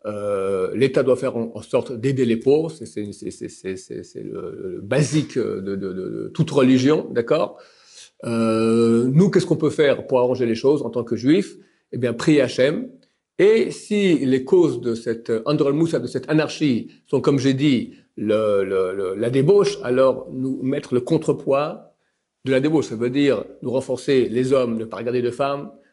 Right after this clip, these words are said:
ne pas avoir de mau-, de mauvaises pensées, les femmes s'habiller avec plus de tzniut, faire en sorte que les hommes ne les regardent pas. Le, le, la, la distance entre le monde féminin et masculin est extrêmement importante. Aujourd'hui, dans le travail, sans vouloir comme ça, on fréquente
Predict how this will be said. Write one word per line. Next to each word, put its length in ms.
ne 60
pas 100
avoir 140
de 80
mau-, 200
de 60
mauvaises 320
pensées, 540
les 100
femmes 240
s'habiller 240
avec 180
plus 260
de 60
tzniut, 360
faire 240
en 60
sorte 220
que 100
les 180
hommes 140
ne 60
les 80
regardent 380
pas. 320
Le, 200
le, 520
la, 800
la 160
distance 640
entre 200
le 20
monde 180
féminin 340
et 60
masculin 380
est 80
extrêmement 480
importante. 480
Aujourd'hui, 420
dans 100
le 120
travail, 500
sans 200
vouloir 340
comme 100
ça, 180
on 60
fréquente 480